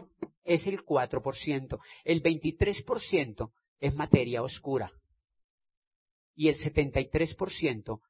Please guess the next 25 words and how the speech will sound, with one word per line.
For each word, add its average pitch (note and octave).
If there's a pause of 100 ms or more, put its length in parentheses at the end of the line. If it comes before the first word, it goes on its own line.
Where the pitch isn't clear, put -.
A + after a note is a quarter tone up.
es C3+
energía C3
oscura. A#2 (1700)
O C3+
sea C3+
que -
es C#3
más F3+
o G#3+
menos A2
como B2
un B2+
sistema D#3
nervioso C#3+ (260)
que C3
nos A#2
envuelve B2+
a C#3
todos. A#2 (880)
¿Como B2+
una C#3
gelatina? D3 (1200)
¿Como B2+
una C#3+
gelatina? C#3